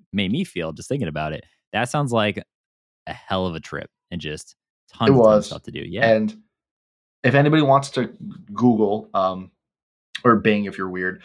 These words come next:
Speaker 2: uh, you know, a, a, a, a Hyundai Genesis Coupe, if you, it's a little two-door Hyundai car that,
Speaker 1: Mm.
Speaker 2: um, does not have a lot of trunk space. Uh, that's what I was in for those eighteen days, tr-, driving around with two Iron Man suits, a, a suitcase, my one wheel,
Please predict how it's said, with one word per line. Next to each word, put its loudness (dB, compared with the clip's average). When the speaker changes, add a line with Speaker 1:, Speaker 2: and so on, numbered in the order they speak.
Speaker 2:
uh, 6
you 4
know, 2
a, 4
a, 2
a, 0
a 0
Hyundai 4
Genesis -2
Coupe, 0
if -14
you, -2
it's -4
a -6
little 0
two-door 0
Hyundai -2
car 4
that, -4
Speaker 1:
Mm. 0
Speaker 2:
um, -4
does -10
not 4
have 2
a 0
lot 4
of -10
trunk -2
space. -8
Uh, 2
that's 6
what 4
I 6
was -4
in -4
for -10
those -8
eighteen -12
days, -6
tr-, -10
driving 2
around -6
with -16
two 4
Iron 2
Man -4
suits, -4
a, -4
a -4
suitcase, 0
my -2
one -2
wheel, 0